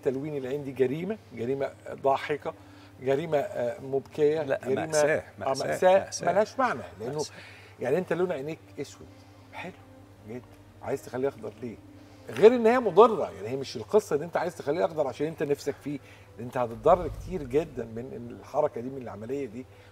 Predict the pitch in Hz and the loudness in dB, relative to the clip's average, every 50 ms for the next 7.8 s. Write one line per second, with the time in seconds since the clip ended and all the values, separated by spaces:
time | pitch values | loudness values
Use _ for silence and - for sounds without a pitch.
0 | - - 117 113 135 - - - - 151 - - 131 113 - - 143 139 120 110 | -16 -12 -8 -6 -6 -8 -8 -12 -14 -14 -2 0 0 0 0 0 -2 -2 -2 -4
1 | 127 160 156 131 107 - 107 107 - - 90 - - 190 180 - - - - - | -6 -6 -6 -6 -10 -10 -16 -18 -16 -16 -16 -8 -6 -6 -6 -6 -12 -18 -20 -20
2 | - - - - - - - 208 180 160 139 135 151 185 202 - - 170 175 196 | -20 -20 -4 -4 -4 -2 2 4 4 4 4 4 2 0 0 -2 -2 0 2 2
3 | 196 170 135 123 110 110 139 160 165 143 143 156 160 151 127 110 110 127 156 170 | 4 4 2 2 0 0 2 2 2 2 0 -2 -2 0 0 0 0 0 0 -2
4 | 156 131 117 104 101 104 - - 147 143 131 156 156 143 131 120 123 139 139 120 | -2 -2 -4 -4 -6 -10 -6 -4 -4 0 2 2 2 2 0 0 0 0 -2 -2
5 | - 113 - - - 117 104 92 110 - - - 131 123 127 120 107 90 90 92 | -6 -10 -10 -4 0 0 0 0 -2 -4 0 0 2 2 2 0 0 -2 -4 -8
6 | 95 - - 120 127 123 110 117 110 110 107 92 85 90 92 90 - 87 85 82 | -8 -6 -4 -4 -4 -4 -2 0 2 2 2 2 2 0 -2 -4 -4 -8 -10 -10
7 | 92 - - 120 208 233 254 269 - 90 92 113 117 131 - - | -8 -2 4 6 6 6 6 2 2 2 2 2 0 0 -2 -6